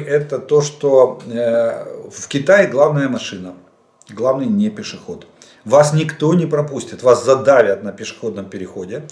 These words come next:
и вы еще будете виноваты, э, в том, что вы не пропустили автомобиль.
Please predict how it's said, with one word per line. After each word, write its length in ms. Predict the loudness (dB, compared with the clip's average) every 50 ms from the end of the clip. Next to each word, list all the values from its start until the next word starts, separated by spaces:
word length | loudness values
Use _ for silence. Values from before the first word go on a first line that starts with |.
| -20 -20 -18 -8
и 100 | -6 -4
вы 100 | 0 2
еще 180 | 2 2 0 -4
будете 320 | -6 -6 -6 -8 -8 -8
виноваты, 640 | -8 -6 -4 -2 -2 0 0 0 0 0 -6 -8 -10 -16 -20 -20 -20 -18 _
э, 160 | -2 0 0
в 80 | 0 0
том, 240 | -2 -2 -2 -2 -2
что 160 | -4 -6 -6
вы 160 | -4 -2 -2
не 160 | 0 0 0
пропустили 540 | -2 -4 -10 -10 -12 -16 -16 -14 -14 -12 -12
автомобиль. 540 | -12 -12 -14 -16 -16 -16 -16 -18 -20 -20